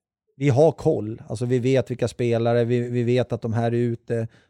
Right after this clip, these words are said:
och vi jobbar stenhårt med att få det här att studsa rätt. Men jag kan inte alltid vara så öppen och ärlig gentemot supportrar eller de som mailar mig på exakt vad vi tänker och tycker och hur vi ska göra.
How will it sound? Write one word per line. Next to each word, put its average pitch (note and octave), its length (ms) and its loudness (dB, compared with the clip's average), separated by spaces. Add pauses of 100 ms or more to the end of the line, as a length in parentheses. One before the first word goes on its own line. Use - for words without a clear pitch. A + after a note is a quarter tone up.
och C3 140 -6
vi B2 80 0
jobbar A#2+ 260 2
stenhårt A#2 440 -2
med A#2 140 -2
att A2 80 -4
få B2 140 -4
det A2+ 60 0
här A2+ 140 0
att A2 80 -4
studsa A#2 360 -4
rätt. C3 240 -2
Men A#2 140 -4
jag A2+ 120 -4
kan B2 140 -2
inte A2+ 180 -4
alltid B2+ 480 -2
vara A#2 200 0
så A#2+ 200 -2
öppen A2+ 300 -4
och A2 60 -2
ärlig G#2+ 300 -4
gentemot A2 500 -6
supportrar A#2 640 -4
eller A2 320 -4 (360)
de A2 140 -6
som A#2+ 180 -2
mailar A2+ 300 0
mig G#2+ 220 -2
på A2+ 240 -6
exakt - 580 -8 (520)
vad A2 160 -6
vi A2 180 -4
tänker G#2+ 440 -6
och G#2 80 -6
tycker A2 360 -8
och G#2 60 -4
hur G#2+ 100 -4
vi A2 100 -8
ska A2 160 -8
göra. A#2+ 300 -6